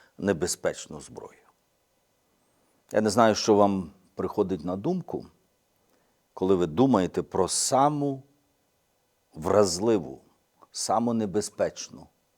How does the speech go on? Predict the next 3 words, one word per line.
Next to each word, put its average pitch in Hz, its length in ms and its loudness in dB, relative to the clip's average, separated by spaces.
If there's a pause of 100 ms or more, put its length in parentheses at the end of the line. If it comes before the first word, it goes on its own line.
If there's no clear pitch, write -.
(840)
сучасну 95 760 -4
зброю. 73 460 -6 (1080)
Напевно, 117 520 4